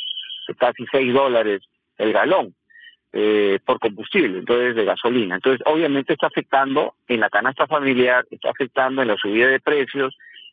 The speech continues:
en la falta de insumos, en la falta de fertilizantes, estamos comenzando a ver la subida de precios de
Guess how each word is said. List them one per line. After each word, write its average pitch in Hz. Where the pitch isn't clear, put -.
en 101
la 92
falta 127
de 139
insumos, 135
en 120
la 98
falta 127
de 131
fertilizantes, 135
estamos 113
comenzando 120
a -
ver 120
la 113
subida 107
de 120
precios 120
de 127